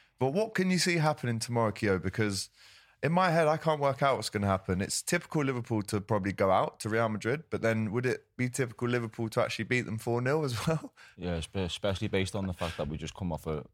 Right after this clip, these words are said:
Speaker 2: an awful performance, it would be typical Liverpool. But it's gonna be a big job, innit? Like, we've been here before with, in the Champions League with big deficits to turn around, but usually we're at Anfield, aren't we? So it's a bit, it's a bit different going to,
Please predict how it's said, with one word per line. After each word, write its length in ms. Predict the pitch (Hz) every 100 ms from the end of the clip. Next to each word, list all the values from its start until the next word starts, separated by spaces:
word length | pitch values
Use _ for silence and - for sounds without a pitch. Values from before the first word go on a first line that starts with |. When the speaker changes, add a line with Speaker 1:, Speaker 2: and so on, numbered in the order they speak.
| -
Speaker 2:
an 80 | 78
awful 280 | 78 76 -
performance, 640 | - - 78 78 85 90
it 80 | 69
would 220 | 82 80
be 100 | 82
typical 400 | - 65 85 80
Liverpool. 560 | 80 85 - 90 87 - - - - - - - - -
But 80 |
it's 100 | 135
gonna 140 | - 123
be 100 | 113
a 40 |
big 280 | 92 107 101
job, 260 | - 87 87
innit? 260 | 90 92
Like, 220 | 90 90 87 -
we've 160 | 104
been 100 | 117
here 140 | 113 110
before 480 | 95 - 98 95 101
with, 320 | 104 87 -
in 380 | - - 95 98
the 40 |
Champions 520 | 85 95 87 98 87
League 240 | 90 92 90
with 180 | 85
big 220 | - 95 80
deficits 420 | 85 - 98 -
to 60 |
turn 300 | 92 101 95 98
around, 320 | 95 95 92
but 120 | 90
usually 320 | 92 92 90
we're 60 | 82
at 80 | 78
Anfield, 340 | 78 - 92
aren't 200 | 85 80
we? 140 | 87 85
So 220 | - 87
it's 160 | 78 90
a 40 |
bit, 200 | - 82
it's 100 | -
a 20 |
bit 160 | - 90
different 380 | 95 90 98 90
going 260 | 90 90
to, 320 | 90 90 90